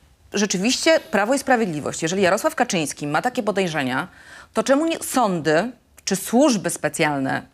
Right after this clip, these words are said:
całkowicie podporządkowane władzy pis, nie zajęły się tą kwestią przez ostatnich osiem lat?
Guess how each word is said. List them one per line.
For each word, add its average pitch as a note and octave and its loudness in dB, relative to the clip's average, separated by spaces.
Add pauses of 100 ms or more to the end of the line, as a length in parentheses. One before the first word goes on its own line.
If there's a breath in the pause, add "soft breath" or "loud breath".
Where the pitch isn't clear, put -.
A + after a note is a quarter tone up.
(500)
całkowicie B3+ 0
podporządkowane D3+ -2
władzy D3 -2
pis, - -8 (460 loud breath)
nie B3+ 4
zajęły E4+ 4
się E3 -2
tą D3+ -4
kwestią C#3 -4
przez B2+ -6
ostatnich B2+ -2
osiem - -6
lat? - -8